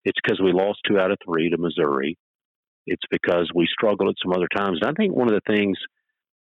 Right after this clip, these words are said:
and I don't, look, I think we ought to be a national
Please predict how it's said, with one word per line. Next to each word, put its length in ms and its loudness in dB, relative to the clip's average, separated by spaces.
and 120 2
I 60 0
don't, 200 -2
look, 340 0
I 80 -2
think 180 -2
we 100 0
ought 180 0
to 60 -20
be 120 0
a 40 0
national 420 -4